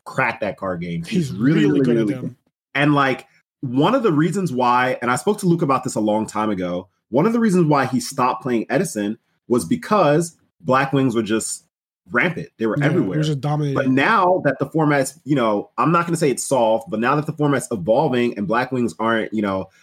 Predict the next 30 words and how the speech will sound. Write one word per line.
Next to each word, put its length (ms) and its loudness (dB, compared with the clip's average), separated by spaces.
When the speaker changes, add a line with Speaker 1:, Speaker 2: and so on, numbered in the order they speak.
Speaker 1:
as 260 2
dominant 440 4
as 140 2
they 120 2
were, 400 2
I 100 0
do 220 2
think 220 0
it's 120 -2
a 40 -2
good 160 0
opportunity 560 0
for 140 -6
Luke 200 -2
to, 80 -8
like, 240 -2
get 120 -2
back 220 2
in 80 0
the 80 0
fray 340 2
and, 120 0
like, 220 -2
play 260 2
again 420 2
because 400 0
Speaker 2:
No 40 -12
pun 140 0
intended. 460 -6
Speaker 1:
Yeah. 280 0